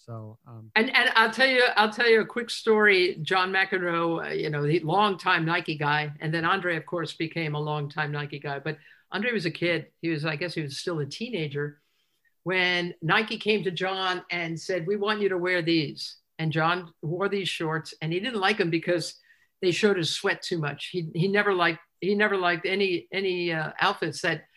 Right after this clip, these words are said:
Speaker 2: that showed how hard he was working, you know? So he said, "I'm, I'm not wearing these." So Nike handed those denim shorts to Andre Agassi. <laughs>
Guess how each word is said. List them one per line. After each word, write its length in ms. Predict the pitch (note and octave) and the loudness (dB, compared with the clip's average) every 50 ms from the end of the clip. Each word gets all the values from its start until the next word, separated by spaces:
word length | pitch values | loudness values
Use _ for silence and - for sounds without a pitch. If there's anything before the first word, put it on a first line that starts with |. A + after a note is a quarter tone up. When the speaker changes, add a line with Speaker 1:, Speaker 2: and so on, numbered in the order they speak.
| _ _ _ | _ _ _
Speaker 2:
that 140 | E3+ D#3+ D#3+ | -6 -6 -4
showed 320 | - - G3+ F#3+ F#3 E3+ | -2 0 0 2 2 0
how 160 | E3+ F3 E3 D3 | 0 0 0 2
hard 220 | D#3 F#3 G3+ G3+ | 2 2 4 4
he 100 | F#3 E3 | 4 2
was 220 | D#3 D3+ C#3+ C#3+ | 0 -4 -6 -4
working, 480 | D3 D#3+ G#3 B3+ C4+ - - C3+ - D3+ | -2 -2 0 0 -2 -4 -8 -10 -8 -6
you 100 | D3+ D3+ | -4 -4
know? 300 | D3 D3 D3+ E3 F#3+ - _ _ _ _ _ _ _ _ _ _ _ _ | -4 -4 -4 -6 -6 -10 _ _ _ _ _ _ _ _ _ _ _ _
So 160 | - - G3+ | -4 -2 -2
he 60 | F3+ | 0
said, 180 | D3 F#3 F#3 E3+ | 0 0 2 4
"I'm, 320 | E3 F#3+ A3 B3 G#3 - | 6 6 6 4 2 0
I'm 120 | - G3+ | -2 -2
not 180 | C4 F4+ - F3 | -2 -2 -2 -2
wearing 280 | E3 - C#3+ D#3+ F3 F3 | -4 -6 -6 -8 -10 -12
these." 520 | - - D3+ F3 A3+ C4 - - - - _ _ _ _ _ _ _ _ _ _ _ _ _ _ _ _ _ | -10 -6 -6 -6 -6 -6 -8 -10 -12 -14 _ _ _ _ _ _ _ _ _ _ _ _ _ _ _ _ _
So 160 | - - F#3+ | -8 -6 -2
Nike 360 | F#3 G3 A3 A3+ A3 A#3+ A3 D#3+ | 2 4 4 4 4 2 0 0
handed 440 | C3+ E3 G#3+ A#3 A#3+ A#3 A3+ F3+ | 2 2 2 2 2 2 2 2
those 280 | E3 G#3 G#3 F#3+ E3+ D#3+ | 4 4 4 4 4 2
denim 300 | D#3 F#3 G3 G#3+ A3 G3 | 0 2 2 2 0 0
shorts 420 | D#3 - - G3+ G3 F3+ D#3+ - - | -2 0 0 0 0 0 -2 -6 -8
to 100 | - - | -8 -6
Andre 360 | - E3 F3 E3+ E3+ E3+ E3 | -4 -4 -4 -2 -2 -2 0
Agassi. 440 | E3 E3 E3 D#3 C#3+ - - - - _ _ _ - | 0 -2 -2 -4 -6 -10 -12 -16 -18 _ _ _ -6
<laughs> 320 | - - A#4 - - G#4+ | -4 -4 2 4 6 6